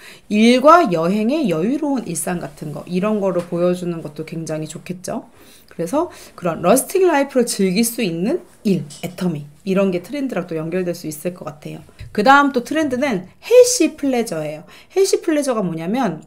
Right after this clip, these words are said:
젊었을 때부터 내 건강은 내가 챙긴다. 그래서 예전 같았으면은, 어, 건강기능식품이, 어, 체지방 감소, 살 빼는 거 이런 데 좀 관심이 많았다면 지금은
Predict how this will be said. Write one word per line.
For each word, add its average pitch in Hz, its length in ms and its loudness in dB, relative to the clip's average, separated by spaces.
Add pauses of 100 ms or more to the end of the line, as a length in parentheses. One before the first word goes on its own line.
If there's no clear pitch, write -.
(420)
젊었을 277 600 4
때부터 262 320 2
내 175 140 4
건강은 202 360 0
내가 170 540 -2 (220)
챙긴다. 226 520 -2 (260)
그래서 190 200 -2
예전 392 760 6
같았으면은, 190 840 -2 (360)
어, 175 300 -2
건강기능식품이, 233 1200 0 (360)
어, 170 340 -4
체지방 302 840 4
감소, 185 560 0
살 453 360 0
빼는 311 320 6
거 160 140 -6
이런 220 300 2
데 240 140 -2
좀 175 600 -4 (240)
관심이 196 440 2
많았다면 170 440 -4
지금은 214 540 2